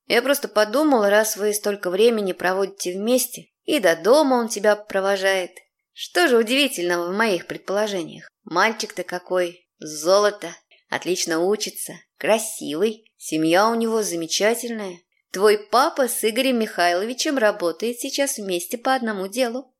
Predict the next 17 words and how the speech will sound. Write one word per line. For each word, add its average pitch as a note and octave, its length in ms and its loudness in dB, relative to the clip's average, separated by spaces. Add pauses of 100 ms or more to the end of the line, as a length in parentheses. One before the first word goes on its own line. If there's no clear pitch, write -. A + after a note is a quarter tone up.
(360)
Так - 200 -6
вот E3 260 2
что - 180 -4
получается. B3 720 -4 (360)
Она E3 420 2
меня G3+ 460 0
замуж F#3+ 460 0
за D#4+ 160 0
Белова A#3+ 360 2
собралась E3 500 -2
выдавать. D#3+ 500 -6 (220)
Это F3 480 0
уже G#3+ 240 2
ни G#3 120 -2
в - 80 -12
какие G3+ 420 -2
ворота. G#3 520 -2